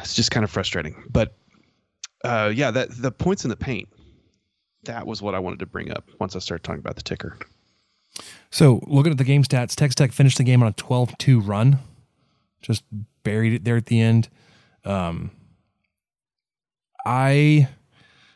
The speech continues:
Speaker 2: I am enjoying seeing Bacho, Bacho get as many minutes and, and doing what he's doing.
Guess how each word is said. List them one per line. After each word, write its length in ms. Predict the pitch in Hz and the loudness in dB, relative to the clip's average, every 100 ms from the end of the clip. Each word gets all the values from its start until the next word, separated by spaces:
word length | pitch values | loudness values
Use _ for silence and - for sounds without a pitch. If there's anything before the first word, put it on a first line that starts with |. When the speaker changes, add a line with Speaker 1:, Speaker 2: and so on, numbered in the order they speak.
| _ _ _ - - - - _ _ _ _ _ _ _ _ _ _ | _ _ _ -20 -20 -20 -20 _ _ _ _ _ _ _ _ _ _
Speaker 2:
I 60 | 131 | -2
am 260 | 131 156 | 4 6
enjoying 580 | 170 135 120 131 131 123 | 6 6 6 6 6 4
seeing 340 | - 131 120 107 | 4 4 4 2
Bacho, 520 | 113 110 120 113 101 | -2 0 0 0 -2
Bacho 380 | 117 110 - 107 | -4 -2 -2 -2
get 120 | 110 | -2
as 120 | 104 | 0
many 160 | 117 107 | 2 4
minutes 380 | 104 107 110 113 | 4 2 0 -4
and, 140 | 107 | -6
and 200 | - 104 | -4 -4
doing 180 | 110 107 | 0 0
what 100 | 104 | 0
he's 140 | 104 | -2
doing. 320 | 104 107 107 | 0 2 2